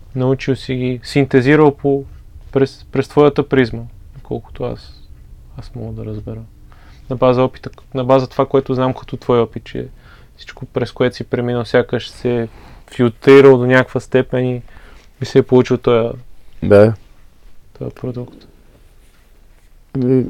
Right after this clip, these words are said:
Speaker 1: То не е продукт, де, но това не, не мога, не мога да определя дума.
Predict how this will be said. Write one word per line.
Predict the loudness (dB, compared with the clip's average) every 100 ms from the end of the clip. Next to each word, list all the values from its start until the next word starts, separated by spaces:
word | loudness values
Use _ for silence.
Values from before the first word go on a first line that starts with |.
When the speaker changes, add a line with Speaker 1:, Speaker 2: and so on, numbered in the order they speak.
| -6
Speaker 1:
То | -2
не | -2
е |
продукт, | 0 0 2 2
де, | 4 2
но | 0 -4 -18 0
това | 4 4 2 _ -20 _ -20 -20 -20 -20 _ _ _ -14 -8
не, | -4
не | -2 2
мога, | 2 0 -2
не | -4
мога | -2
да | -4
определя | -4 -4 -2 -4
дума. | -4 -8